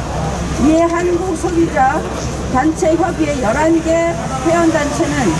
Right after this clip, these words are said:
이러한 국제사회를 무시한 해서는 안 되는 선택을 한 일본 정부를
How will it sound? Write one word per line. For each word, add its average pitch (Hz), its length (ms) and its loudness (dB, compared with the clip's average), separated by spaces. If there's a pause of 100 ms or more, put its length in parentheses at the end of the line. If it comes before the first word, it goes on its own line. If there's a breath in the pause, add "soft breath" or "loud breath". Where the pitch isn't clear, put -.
(680)
이러한 320 500 2
국제사회를 320 880 -2
무시한 311 540 2
해서는 330 460 2
안 285 180 -2
되는 302 260 0
선택을 320 460 2
한 294 300 2 (540)
일본 330 400 4
정부를 320 500 2